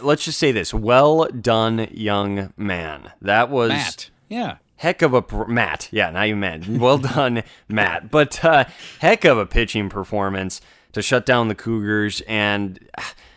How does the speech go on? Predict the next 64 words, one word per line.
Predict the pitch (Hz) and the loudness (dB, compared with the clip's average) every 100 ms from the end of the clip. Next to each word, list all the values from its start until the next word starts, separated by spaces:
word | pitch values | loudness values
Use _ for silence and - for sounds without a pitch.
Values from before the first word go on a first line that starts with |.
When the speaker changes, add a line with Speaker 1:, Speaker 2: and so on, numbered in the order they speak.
| _ _ | _ _
Speaker 1:
you | - 190 | 2 6
know, | 170 | 6
that's | 202 | 6
the | - 120 | 4 2
highlight | 160 180 170 151 | 4 4 4 4
of | |
the | 127 | 0
season, | - 208 190 120 | -2 -2 0 0
you | 104 | 0
could | 113 | 2
argue, | 113 110 113 | 2 2 0
right | 117 120 | 0 0
there | 123 117 | -2 -2
for | 120 | 0
Martin | 131 131 139 | 0 2 0
Luther. | 185 - - | -2 -4 -8
Their | 90 | -8
first | - 147 254 | -2 0 2
Speaker 2:
Yeah. | 196 | 2
Speaker 1:
conference | 147 160 170 - | 2 2 -2 -2
win, | 170 175 196 196 | 0 0 0 -4
and | 131 127 127 127 123 120 82 113 107 104 - - | 0 2 2 0 -2 -6 -12 -16 -16 -18 -20 -16
I, | 50 76 | -14 -6
I | - 135 | 0 2
don't | 156 160 | 4 4
know | 160 | 2
if | - | -2
it's | - | -2
gonna | 160 | 0
get | 160 | 2
much | 160 156 | 0 2
better | 147 185 | 2 4
than | 135 | 2
that | 92 85 | -2 -6
for | 90 | -8
them. | 85 | -4
I'm | 101 | -4
sure | 117 165 | -2 0
they | 139 156 | 2 2
were | 120 | 0
pumped | - 147 143 | 0 -2 4
up, | 139 - 127 | 4 4 0
and | 113 101 - - _ - | 0 -2 -8 -20 _ -2
I, | 110 110 | 2 2
I | 120 | 2
can't | 147 123 | 0 0
imagine | 117 131 117 | 2 0 0
what | 107 | 0
that | 113 110 | 2 2
was | 104 | 0
like | 113 | -4
to | 110 | -4
beat | 101 131 | -4 -2
a | 127 | -2
team | - 214 180 139 | 0 2 2 2
that's | 110 - | -2 -4
more | 117 110 113 160 | -8 -4 -2 0
than | 147 | 0
likely | 139 175 160 | 0 0 -2
going | 127 139 | -2 -2
to | 139 | -2
the | |
conference | 135 139 143 120 - | -4 -4 -4 -6 -4
tournament | 147 151 107 - | -4 -2 -4 -10